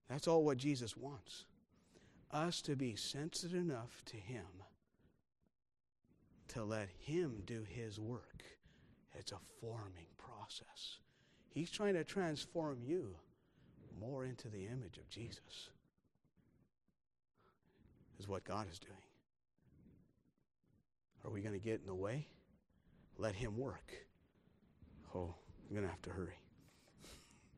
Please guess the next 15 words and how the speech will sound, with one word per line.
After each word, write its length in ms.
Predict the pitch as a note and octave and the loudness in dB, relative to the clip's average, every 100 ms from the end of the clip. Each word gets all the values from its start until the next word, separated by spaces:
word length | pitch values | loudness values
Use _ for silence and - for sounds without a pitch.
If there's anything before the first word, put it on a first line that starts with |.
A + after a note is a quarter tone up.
| - - - - - - - - - - - - - - | -18 -16 -16 -18 -20 -20 -20 -20 -20 -20 -20 -20 -20 -6
And 80 | - | 0
so 220 | - C#3 | 10 12
it's 140 | C3 C3+ | 12 8
really 180 | C3+ C#3 | 6 6
important. 440 | C#3 E3+ - F2+ | 6 4 4 0
It 1160 | - - - - - - - - - - - A2+ | -10 -18 -20 -20 -20 -20 -20 -20 -20 -20 -8 0
really 240 | A#2+ A2 | 4 4
is. 340 | C#3 F#2+ - - | 4 0 -6 -2
There's 160 | A#2 | 0
a 60 | G2+ | 0
forming 440 | - A2 G#2+ G#2+ | 0 0 2 0
process 640 | G2+ - G2+ - - G2+ - | -2 -6 -6 -6 -8 -8 -8
that 120 | F#2 | -4
takes 240 | F#2 F2 | -4 -6
place. 460 | - F#2 F#2 - - | -6 -8 -6 -4 -4